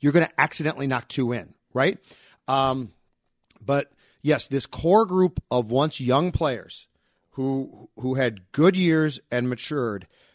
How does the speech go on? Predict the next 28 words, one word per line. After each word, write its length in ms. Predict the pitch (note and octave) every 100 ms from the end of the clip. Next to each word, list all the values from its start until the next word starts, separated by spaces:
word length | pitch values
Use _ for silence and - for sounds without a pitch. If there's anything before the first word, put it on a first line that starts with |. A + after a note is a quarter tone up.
| _
the 100 | -
lack 340 | A#2 B2 C3+ F3+
of 80 |
production 500 | - D#3 C#3+ - B2+
that 160 | A#2 A2+
they 140 | B2+
gave 260 | B2+ C3+ C#3
you 220 | C3 B2 -
in 140 | B2+
these 180 | C3 C3+
five 320 | C#3+ B2+ B2+
games 300 | A#2+ B2 B2
is 120 | C3+
concerning. 460 | - B2 D3+ C3+ B2+
And 100 | B2
what 160 | B2+ C3
really 240 | D3+ G3
concerns 480 | F3+ E3 - C#3+ C3+
me 140 | C#3+
about 280 | C3 B2 A#2
Granlund 440 | - A#2 C#3+ E3
is 140 | A#2+ G#2
this. 320 | C#3 - - _ _ _ _ _ _
For 240 | - D3 D#3
essentially, 720 | - F#3 G3 F#3+ G3 F3+ -
uh, 180 | B2+ A#2
four 280 | - C#3 D3
games, 400 | D#3+ E3+ F#3+